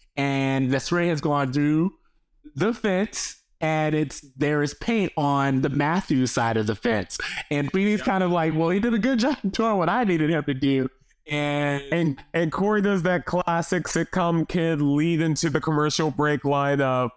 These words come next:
Speaker 2: "I'm gonna be late to the water war, aren't I?"
Speaker 1: Yeah,
Speaker 2: And he kinda winks almost to the camera.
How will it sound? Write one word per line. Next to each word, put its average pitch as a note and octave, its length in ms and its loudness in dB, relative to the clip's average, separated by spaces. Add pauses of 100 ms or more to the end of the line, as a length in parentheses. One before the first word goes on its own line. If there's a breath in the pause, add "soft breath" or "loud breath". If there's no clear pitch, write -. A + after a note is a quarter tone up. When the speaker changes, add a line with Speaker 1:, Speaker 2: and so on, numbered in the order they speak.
(300)
Speaker 2:
"I'm F3 200 2
gonna F#3+ 200 2
be D3 140 2
late F3+ 360 2
to - 100 -2
the B2+ 120 0
water D3 440 2
war, A2+ 380 2
aren't C#3 240 2
I?" G#2 320 0
Speaker 1:
Yeah, E3 460 0
Speaker 2:
And D#3 160 0
he D#3 120 0
kinda E3 260 0
winks E3 420 0
almost F3 420 0
to F3 80 0
the E3 80 0
camera. E3 520 0